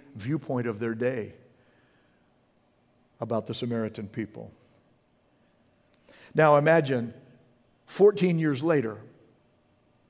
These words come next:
and, uh, John, who wrote the letter, has just lost his brother of thunder, James, to the government blade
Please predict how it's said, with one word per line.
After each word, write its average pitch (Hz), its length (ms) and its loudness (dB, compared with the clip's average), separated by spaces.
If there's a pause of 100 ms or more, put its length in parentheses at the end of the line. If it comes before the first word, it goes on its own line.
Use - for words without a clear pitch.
(1300)
and, 135 360 0
uh, 127 320 0 (580)
John, 139 680 0 (380)
who 139 100 0
wrote 131 280 0
the 165 100 -4
letter, 139 360 -2 (1400)
has 147 220 2
just 156 320 0
lost 147 460 -2
his 123 180 -4
brother 127 400 -2
of 110 220 -8
thunder, 107 540 -6 (580)
James, 117 560 -8 (1200)
to 165 120 4
the 143 100 0
government 156 540 2
blade 135 640 2